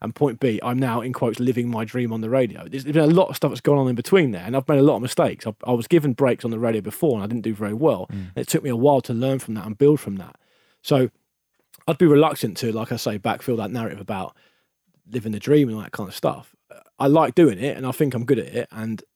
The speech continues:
Speaker 1: luckily, some producers also <laughs> think that,
Speaker 2: Mm.
Speaker 1: and, and until that rem-, until that sort of stops being the case, hopefully I'll still do it. But you know what it's like as well as I do. It can be fickle, and, and you don't know how long you're gonna be around for. So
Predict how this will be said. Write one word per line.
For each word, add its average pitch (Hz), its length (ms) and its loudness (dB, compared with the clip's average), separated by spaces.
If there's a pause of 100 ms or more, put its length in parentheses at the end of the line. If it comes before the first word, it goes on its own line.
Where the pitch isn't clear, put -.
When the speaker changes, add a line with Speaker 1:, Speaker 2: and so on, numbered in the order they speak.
(120)
Speaker 1:
luckily, 156 460 0
some 160 280 4
producers 143 380 6
also 165 300 4
<laughs> - 0 -
think 160 220 0
that, 160 320 0 (120)
Speaker 2:
Mm. 107 140 -6
Speaker 1:
and, 165 100 4
and 165 220 4
until 190 300 4
that 165 160 6
rem-, 165 160 6
until 175 340 4
that 151 340 2
sort 143 260 0
of 131 80 -18 (140)
stops - 280 0
being 131 180 2
the 117 80 -4
case, 127 260 -2
hopefully 151 340 2
I'll 147 120 6
still 156 240 4
do 175 160 6
it. 98 200 -4 (460)
But - 180 2
you 180 80 2
know 143 160 0
what 98 120 -6
it's - 120 -16
like 120 240 -4
as 117 100 -8
well 123 100 0
as 117 100 -4
I 143 140 2
do. 90 160 -6
It 90 80 -12
can 110 100 -8
be 101 80 -8
fickle, 117 380 -6
and, 101 180 -10
and 104 160 -10
you 104 60 -10
don't 110 160 -10
know 101 60 -16
how 104 100 -8
long 104 120 -6
you're 98 60 -10
gonna 104 120 -10
be 98 100 -8
around 101 260 -8
for. 143 260 -4
So 117 200 -4